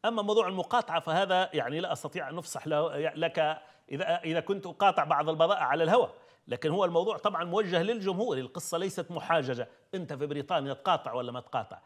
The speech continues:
تعرف ليش أنت سألت هذه الأسئلة؟ لأنك لا تريد أن تقاطع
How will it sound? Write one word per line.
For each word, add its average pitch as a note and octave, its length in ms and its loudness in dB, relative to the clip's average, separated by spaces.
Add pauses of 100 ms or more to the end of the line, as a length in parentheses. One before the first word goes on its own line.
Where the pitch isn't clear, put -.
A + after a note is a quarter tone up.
(400)
تعرف F3+ 340 -6
ليش E3+ 380 -8
أنت C#3 180 -12
سألت C3 380 -8
هذه A#2+ 160 -6
الأسئلة؟ C3+ 440 -10 (460)
لأنك D3 440 -8
لا C#3 80 0
تريد C#3+ 280 -6
أن D3+ 120 -8
تقاطع D3+ 480 -10